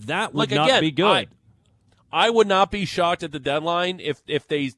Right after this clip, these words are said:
Speaker 2: trade, if they give up some sort of late round pick to help something out on the blue line here. If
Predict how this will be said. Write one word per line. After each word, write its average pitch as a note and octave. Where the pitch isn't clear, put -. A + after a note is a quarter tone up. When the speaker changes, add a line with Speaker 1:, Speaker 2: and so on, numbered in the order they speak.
Speaker 2:
trade, D#3
if C#3
they D3
give C#3+
up C#3
some C#3
sort C3+
of A2
late A#2+
round A#2
pick C3
to C3
help C#3
something C3
out A#2
on A2
the G2+
blue G#2+
line E2+
here. F2
If D2+